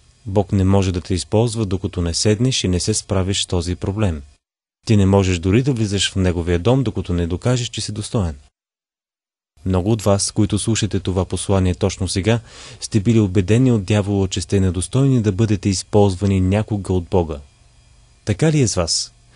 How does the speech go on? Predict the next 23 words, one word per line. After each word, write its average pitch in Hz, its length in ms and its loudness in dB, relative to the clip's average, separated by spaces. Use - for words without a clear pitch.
Може 92 240 2
би 87 160 -2
се 95 160 -4
чувствате 98 460 -2
недостойни 110 600 0
даже 117 300 2
да 117 100 0
се 110 120 -2
наречете 98 500 0
Божие 87 360 -2
дете. 95 360 -4
Когато 107 300 2
се - 140 -2
вгледате 98 400 0
в 90 60 -2
духовния 92 440 2
си - 120 -4
живот, 92 320 0
всичко, - 360 -6
което 95 300 -2
виждате, 92 460 -2
е 107 40 0
противоречие. 107 800 -4